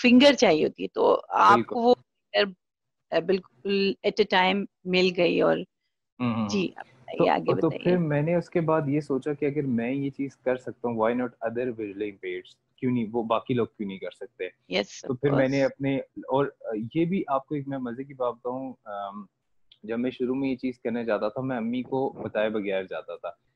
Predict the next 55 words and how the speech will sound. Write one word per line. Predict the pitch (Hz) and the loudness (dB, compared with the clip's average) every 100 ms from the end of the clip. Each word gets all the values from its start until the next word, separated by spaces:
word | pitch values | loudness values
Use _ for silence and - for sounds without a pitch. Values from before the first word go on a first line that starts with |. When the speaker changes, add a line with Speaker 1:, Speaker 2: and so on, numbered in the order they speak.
| _ | _
Speaker 2:
क्योंकि | 120 120 | -6 -2
मुझे | 120 113 135 | -2 -2 -2
पता | 127 120 | 0 0
था | 113 120 | -2 -4
कि | - 120 | -4 -6
वो | 110 110 | -4 -4
मुझे | 110 110 | -2 -4
कभी | 110 107 | -4 -4
भी | 110 107 | -2 -4
इस | - | -6
चीज | 104 - | -10 -8
के | 107 | -4
लिए | 104 104 - 117 | 0 0 -4 -4
नहीं | 107 | -2
करने | 98 90 87 | -2 -6 -8
देंगी। | 85 82 82 80 _ _ _ _ _ 247 | -14 -16 -20 -20 _ _ _ _ _ -2
तो | 143 | -2
Speaker 1:
जी। | - 190 175 165 104 | 0 -2 -2 -2 -2
Speaker 2:
जब | 123 143 131 - | 0 0 -4 -4
मैं | 123 123 | -2 -2
उनको, | - 135 131 143 | -2 -2 0 -2
क्योंकि | 117 127 131 | -2 -4 -2
अपने | 127 135 | -2 -2
एतमाद | 123 110 107 107 113 | -2 -2 0 0 -2
में | 123 | -4
इस | 120 | -6
तरह | - 120 | -6 -6
से | 117 110 | -6 -6
लेना | 104 107 | -4 -4
होता | 104 - | -8 -10
है | 110 | -10
कि | 113 - - | -12 -14 -14
वो | 104 92 110 110 107 | -14 -10 -8 -8 -6
माँ | 101 110 | -4 -4
है, | 117 | -4
वो | 113 113 113 | -10 -12 -14
फिर | |
जब | 107 104 | -10 -10
देखेंगी | 101 92 - 107 107 | -8 -10 -10 -10 -10
कि | 107 | -12
climb | - 101 107 110 | -10 -8 -6 -2
कर | 107 | -2
रहा | 104 | -2
है, | |
तो | 113 | -6
वो | 107 | -8
डरती | 104 95 - 113 | -6 -8 -6 -8
थी | - 107 | -8 -12
या | 107 | -8
वो | 104 107 - _ | -4 -4 -6 _
कि | - 107 - | -4 -4 -2
risk | 110 123 - | -2 -2 -4
factor | - 110 - 123 | -4 -6 -2 -4
क्या | - | -2
है। | 117 | -2